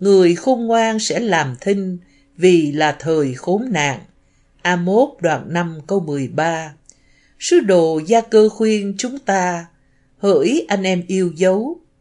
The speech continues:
anh em biết điều đó, người nào cũng phải mau nghe mà chậm nói, chậm giận. Gia Cơ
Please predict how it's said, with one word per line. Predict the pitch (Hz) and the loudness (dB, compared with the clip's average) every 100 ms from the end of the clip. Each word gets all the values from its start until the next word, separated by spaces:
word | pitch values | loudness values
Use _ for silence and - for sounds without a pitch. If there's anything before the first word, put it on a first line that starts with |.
| _ _ | _ _
anh | 190 185 | -4 -4
em | - 180 170 160 | -2 -2 -2 -4
biết | 185 285 320 | -4 -4 -4
điều | 175 143 | -2 -2
đó, | 127 135 156 214 330 _ _ _ _ _ 190 | -2 -4 -4 -6 -10 _ _ _ _ _ 0
người | 202 180 | 2 4
nào | 175 170 165 156 | 2 2 0 -2
cũng | 170 202 - | -6 -6 -4
phải | 170 | -4
mau | 226 202 180 | -2 -2 -2
nghe | 175 175 175 160 | -2 -2 -2 -2
mà | 156 | -6
chậm | 131 - 123 117 147 | -6 -4 -6 -6 -8
nói, | 160 175 247 359 - | -4 -4 -4 -6 -4
chậm | 165 139 - | -4 -4 -4
giận. | 139 143 143 - _ _ _ _ - | -2 -2 -2 -8 _ _ _ _ -2
Gia | 196 | -2
Cơ | 185 190 175 170 156 | 0 0 2 2 -2